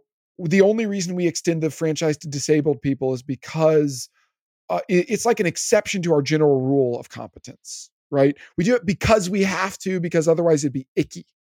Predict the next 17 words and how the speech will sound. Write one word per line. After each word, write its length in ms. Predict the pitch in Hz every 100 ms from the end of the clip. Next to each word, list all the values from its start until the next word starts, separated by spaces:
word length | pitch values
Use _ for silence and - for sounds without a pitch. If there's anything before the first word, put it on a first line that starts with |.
| _ _ _ _ _ _ -
right? 120 | 139
It'd 140 | 180
be 120 | 151 143
gross 520 | 135 196 185 139 -
not 240 | 143 131 -
to 80 |
do 220 | 139 160 147
this. 340 | 127 123 - - - -
So 300 | - 214 196 -
there's 220 | 202 175
not 240 | 190 208
really 300 | 202 190 170
any, 260 | 160 160 165
any, 340 | 233 165 156 147
like, 220 | 139 131
rational 500 | 131 143 147 - 147
justification 760 | 127 131 117 - - 131 123 143